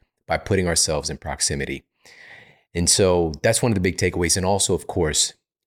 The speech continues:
taking that first step and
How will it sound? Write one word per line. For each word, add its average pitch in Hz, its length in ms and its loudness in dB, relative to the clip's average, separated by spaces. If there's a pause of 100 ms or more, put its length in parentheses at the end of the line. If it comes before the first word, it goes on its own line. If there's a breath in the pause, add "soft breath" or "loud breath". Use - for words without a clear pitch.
(100)
taking 92 680 -2
that 76 160 -2
first - 320 -4
step - 340 -6 (500)
and 82 560 0